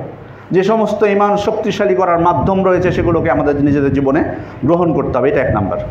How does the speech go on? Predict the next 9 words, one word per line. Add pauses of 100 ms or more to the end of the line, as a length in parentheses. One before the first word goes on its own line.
(420)
দুই
নাম্বার
বিষয়
হলো (480)
পাঁচ
ওয়াক্ত
সালাত (1000)
জামাতের
সাথে